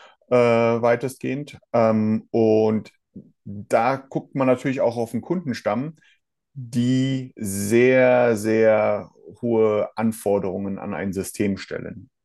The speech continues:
Und, ähm, dem wird Shopify jetzt gerecht durch die Commerce Components, indem, ich kann das auch nur ganz vereinfacht aus meiner Brille ausdrücken,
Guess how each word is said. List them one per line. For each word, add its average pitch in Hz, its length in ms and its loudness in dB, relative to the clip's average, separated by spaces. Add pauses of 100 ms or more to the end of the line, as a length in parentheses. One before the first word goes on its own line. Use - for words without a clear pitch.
(140)
Und, 98 440 0
ähm, 95 480 -8
dem 113 400 0
wird 113 120 0
Shopify 113 460 -2
jetzt 104 400 -6
gerecht - 480 -10
durch 98 140 -6
die 98 100 -10
Commerce 113 320 -4
Components, 147 540 -4
indem, 117 600 0 (360)
ich - 240 -16 (260)
kann 123 160 -2
das 120 140 0
auch 104 120 -2
nur 107 120 -6
ganz 113 180 0
vereinfacht 127 500 -8
aus 104 200 -4
meiner 113 400 0
Brille 127 300 0
ausdrücken, 147 580 -4